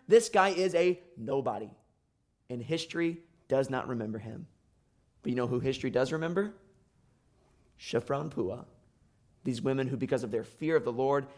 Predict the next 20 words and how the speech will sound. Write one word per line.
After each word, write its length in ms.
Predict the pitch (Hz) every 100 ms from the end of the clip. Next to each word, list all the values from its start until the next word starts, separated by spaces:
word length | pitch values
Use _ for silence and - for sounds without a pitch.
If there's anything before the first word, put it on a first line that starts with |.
| - _
acted 360 | 127 139 143 135
in 140 | 123
obedience 720 | 117 110 123 120 117 - - - - -
and 120 | 143
obeyed 320 | 131 139 131
him 540 | 117 139 185 151 135 - -
rather 420 | - 139 135 139 143
than 360 | 127 120 120 - _
Pharaoh. 580 | - - 104 101 95 - _ _ -
They 100 | 147
put 260 | 143 156 -
the 80 |
Lord 680 | 131 131 135 165 185 160 151 -
in 160 | 151
the 80 | 143
driver's 440 | 123 131 127 131 131
seat 240 | 131 123
of 180 | 123 104
their 380 | 120 117 117 117 - _ -
lives. 680 | 113 107 101 104 - -